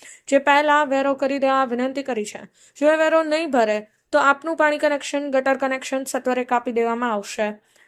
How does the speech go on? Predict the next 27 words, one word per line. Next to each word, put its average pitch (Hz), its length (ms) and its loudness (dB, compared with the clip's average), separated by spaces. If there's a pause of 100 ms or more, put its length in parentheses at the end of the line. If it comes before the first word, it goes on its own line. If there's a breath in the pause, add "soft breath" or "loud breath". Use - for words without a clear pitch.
(140)
નોટિસ 262 380 2
આપ્યા 240 240 2
વગર 233 260 0
આપનું 233 340 -4
કનેક્શન 240 440 -4
કાપી 240 260 0
દેવામાં 226 380 0
આવશે 240 400 0
તેટલું 262 460 -2
જ - 120 -10 (340 loud breath)
કહ્યું 277 420 4
છે. 208 200 -6 (640 soft breath)
સત્વરે 311 640 4
વેરો 269 300 4
ભરી 269 220 0
દેવા 262 240 4
વિનંતી. 247 640 -2
અત્યારે 226 480 0
ધાન 233 320 0
વેચવાની 233 480 -2
સિઝન 226 380 -2
ચાલુ 247 300 0
છે 262 220 -2
ત્યારે 233 240 -2
સત્વરે 254 540 -4
વેરા 233 380 -2
ભરી 240 380 -4